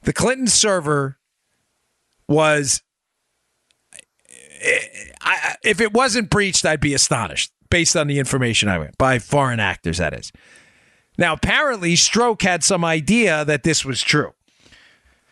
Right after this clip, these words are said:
because of what, uh, I'm quoting the Fo-, Fox News piece by Catherine Herridge, who's been doing great work. There were metadata irregularities in the server, which indicates strongly that foreign actors had breached Missus Clinton's server, Joe, and there was information on that was beyond top secret.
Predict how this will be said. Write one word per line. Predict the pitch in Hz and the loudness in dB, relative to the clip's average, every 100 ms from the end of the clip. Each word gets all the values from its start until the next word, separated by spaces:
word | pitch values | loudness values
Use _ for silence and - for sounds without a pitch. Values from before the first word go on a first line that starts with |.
| _ _ _ - | _ _ _ -2
because | 165 190 180 151 | 0 2 0 -2
of | 151 | 0
what, | 170 - 160 | 0 0 0
uh, | |
I'm | 147 147 | 0 -2
quoting | - 156 147 123 | 0 2 2 0
the | |
Fo-, | - 139 120 | 0 0 0
Fox | - 123 - | 0 0 0
News | 127 - | 0 0
piece | 110 - | 0 0
by | 107 | -2
Catherine | - 113 104 101 95 | 0 0 0 0 0
Herridge, | 107 98 85 | 0 -2 -6
who's | 90 | -10
been | 98 | -12
doing | 95 95 | -12 -12
great | 92 98 85 | -10 -10 -8
work. | 101 87 - - | -8 -8 -12 -4
There | 170 | 0
were | 170 160 | 2 2
metadata | 165 196 214 160 175 156 151 147 | 2 2 0 0 2 2 2 0
irregularities | 143 147 127 135 127 131 131 107 95 92 | 2 0 0 0 2 2 2 0 0 0
in | 113 110 | 2 2
the | 101 | 2
server, | - 104 85 67 - _ _ _ _ _ - | 0 -2 -6 -12 -20 _ _ _ _ _ -2
which | 160 - | 0 2
indicates | 180 160 151 151 135 - | 0 0 0 0 2 0
strongly | - 156 151 131 110 | 2 0 0 -2 -2
that | 110 | -2
foreign | - 151 147 120 117 | 0 0 2 0 0
actors | 135 127 110 95 | -2 0 0 0
had | 113 95 | 0 0
breached | 131 120 - | 0 2 0
Missus | 110 107 - | 0 0 0
Clinton's | 123 95 98 | -2 -2 0
server, | 127 107 90 | 0 0 0
Joe, | 113 104 | 0 2
and | 104 | 2
there | |
was | 104 | 2
information | - 143 - 135 135 - 117 | 0 -2 -2 0 0 0 0
on | 104 | 0
that | 107 | 0
was | 113 107 | 0 0
beyond | 110 107 113 120 110 | 0 2 2 2 0
top | - 101 - | 0 0 0
secret. | - 113 - | 0 -2 -6